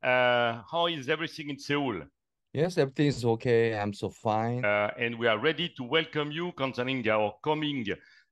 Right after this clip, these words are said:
Speaker 1: uh, thinking class, which is going to be in Paris next thirty and thirty-one of January two thousand twenty-four. You will have, uh, on your responsibility three main lecture.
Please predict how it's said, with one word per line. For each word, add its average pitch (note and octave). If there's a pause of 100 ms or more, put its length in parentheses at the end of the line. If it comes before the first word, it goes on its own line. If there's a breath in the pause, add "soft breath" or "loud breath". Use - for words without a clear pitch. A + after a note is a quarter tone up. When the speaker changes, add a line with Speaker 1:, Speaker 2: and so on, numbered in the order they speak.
(100)
Speaker 1:
uh, F2+
thinking C3
class, D3
which A2+
is G2+
going B2
to A#2+
be A2+
in G2+
Paris C#3+ (240)
next - (300)
thirty D3+
and A2+
thirty-one B2 (340)
of G#2+ (140)
January C3
two A#2
thousand G#2+
twenty-four. C#3 (240 soft breath)
You D3
will F#3
have, E3+ (140)
uh, B2
on D3+
your C3+
responsibility D3
three F#3
main D3+
lecture. C#3